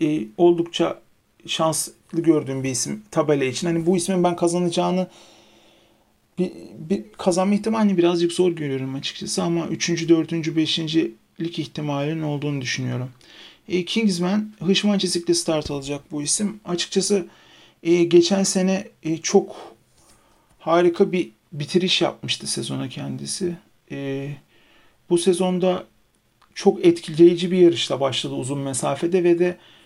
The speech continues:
e, Colt Victory'nin bile önünde gözüküyordu Gazi için. Çünkü Colt Victory için uzun süre orta mesafe atı olacak ve uzun mesafede çok zorlanacak şeklinde bir, e, tez vardı.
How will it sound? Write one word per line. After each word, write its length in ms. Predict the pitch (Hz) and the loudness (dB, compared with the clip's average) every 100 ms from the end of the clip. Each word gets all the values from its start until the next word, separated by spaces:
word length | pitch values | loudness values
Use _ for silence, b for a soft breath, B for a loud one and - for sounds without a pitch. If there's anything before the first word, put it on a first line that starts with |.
| b b b _ _ _ _ _ _ - | b b b _ _ _ _ _ _ -8
e, 360 | 156 160 156 - - - - - | -2 0 0 -2 -10 -20 -18 0
Colt 300 | 180 175 202 | 4 6 4
Victory'nin 520 | 220 196 170 175 175 | 4 6 6 4 2
bile 120 | 185 | 2
önünde 260 | 180 175 170 | 4 4 4
gözüküyordu 480 | 156 131 143 135 | 2 -2 -6 -4
Gazi 320 | 135 139 135 139 | 0 0 0 -4
için. 160 | 160 | -6
Çünkü 220 | 151 170 | -4 -2
Colt 220 | 180 170 190 | 2 2 0
Victory 280 | 175 185 | -2 0
için 160 | 175 180 | 0 -2
uzun 240 | 156 185 | -2 -2
süre 340 | 180 - 170 - - _ | -2 0 0 -2 -10 _
orta 300 | 165 170 190 | 0 0 2
mesafe 480 | 180 165 156 147 156 | 0 2 0 0 -2
atı 260 | 143 - 151 | -6 -4 -6
olacak 440 | 139 143 175 170 | -2 0 0 2
ve 20 | |
uzun 440 | 160 151 170 170 - | 0 0 -2 -2 -6
mesafede 500 | 160 165 160 170 156 | -4 -2 0 -2 0
çok 220 | - 175 | 0 4
zorlanacak 560 | - 160 156 156 175 170 | 4 4 2 0 2 2
şeklinde 520 | 165 - 156 160 170 | -2 -4 -2 2 4
bir, 160 | 175 170 B B B B - | 2 -2 B B B B -2
e, 140 | 160 | -2
tez 460 | 156 - 190 165 147 | -2 0 2 2 0
vardı. 480 | 139 131 135 190 | 0 0 -2 -4